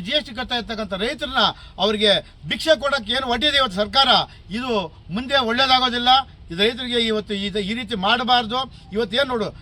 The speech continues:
ನಮ್ಮ ನಾನ್ ಸಾಮಾನ್ಯ ಬೆಳಗ್ಗೆ ಒಂದು ಜ್ಞಾಪಕ ಮಾಡ್ತಾ ಇದ್ರು, ರಾಗಿ ಹೊಲಗಳು ತಮಿಳ್ನಾಡಿಂದ ಬಂದು ರಾಗಿ ಹೊಲ ಕಟ್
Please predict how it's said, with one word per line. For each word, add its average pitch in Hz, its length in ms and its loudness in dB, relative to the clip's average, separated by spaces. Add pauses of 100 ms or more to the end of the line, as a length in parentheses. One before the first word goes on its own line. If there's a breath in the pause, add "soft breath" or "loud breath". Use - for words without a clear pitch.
(180 loud breath)
ನಮ್ಮ 185 140 -2 (280)
ನಾನ್ 240 200 2
ಸಾಮಾನ್ಯ 233 260 -2
ಬೆಳಗ್ಗೆ 214 320 0
ಒಂದು 196 160 -4 (120)
ಜ್ಞಾಪಕ 214 360 -2
ಮಾಡ್ತಾ 190 240 0
ಇದ್ರು, 143 180 -8 (380 loud breath)
ರಾಗಿ 294 280 2
ಹೊಲಗಳು 277 280 2 (160)
ತಮಿಳ್ನಾಡಿಂದ 277 600 0
ಬಂದು 262 200 0 (160)
ರಾಗಿ 262 220 0
ಹೊಲ 254 140 0 (100)
ಕಟ್ 202 140 -6